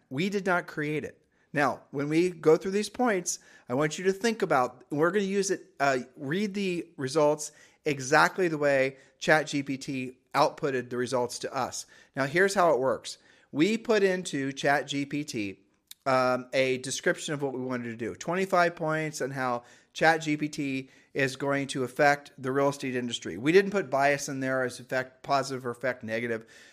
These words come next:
We just wanted to know what Chat G P T, um, you know, our future rulers, what they, <laughs> what it would tell us was gonna happen with the real estate industry. Oh, and I should say on an aside, I also did another, uh, test on this, and I was asking Chat G P T,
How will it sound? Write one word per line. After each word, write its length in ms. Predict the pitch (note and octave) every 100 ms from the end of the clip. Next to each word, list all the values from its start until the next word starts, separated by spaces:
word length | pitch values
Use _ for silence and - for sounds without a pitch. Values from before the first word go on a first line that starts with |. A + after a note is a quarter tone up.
| _
We 180 | C#3+ F#3
just 300 | E3+ E3+ -
wanted 220 | D3 D3
to 80 | C3+
know 120 | C3+
what 140 | C3
Chat 320 | - C3 C3 A#2
G 180 | B2
P 200 | B2+ C3
T, 400 | A#2 B2+ A#2 A2 - - _ -
um, 260 | C3+ A#2 A#2+
you 100 | C3+
know, 60 |
our 80 | B2
future 360 | - C#3+ - A#2
rulers, 480 | A#2+ B2 G#2+ A2
what 320 | - C#3+ C3+ B2
they, 180 | D#3+
<laughs> 380 | A#3 C4+ C#4 -
what 260 | D#3+ D#3 E3+
it 180 | F#3+ F#3+
would 160 | E3
tell 220 | E3 E3
us 220 | D3 C#3 - - - -
was 240 | C#3 D3
gonna 180 | D3 D3+
happen 280 | D3 D3 C#3+
with 100 | C3+
the 80 | C3+
real 140 | C3+
estate 260 | C3+ C#3 B2
industry. 380 | B2 A#2+ A2+ -
Oh, 140 | D3
and 80 | D#3
I 60 | D3+
should 180 | D3+
say 200 | C#3 D#3+
on 80 | C#3+
an 80 | C3
aside, 480 | A#2+ D#3 D3 A#2+ A2+ - - _
I 160 | C3+ D3+
also 440 | D#3+ G3+ G#3 F3+
did 240 | D3 C#3+
another, 600 | C3 C3+ D#3 D#3+ C#3+ B2+ -
uh, 180 | B2+ A#2
test 360 | - C3+ C#3 D3
on 160 | B2+
this, 240 | A#2+ A#2+ -
and 80 | C3+
I 60 | B2+
was 100 | B2+
asking 460 | B2 D3 - D3+
Chat 320 | C#3 D#3 C3+ B2
G 180 | C3+
P 160 | B2+ A#2+
T, 400 | - D3 A#2+ G#2+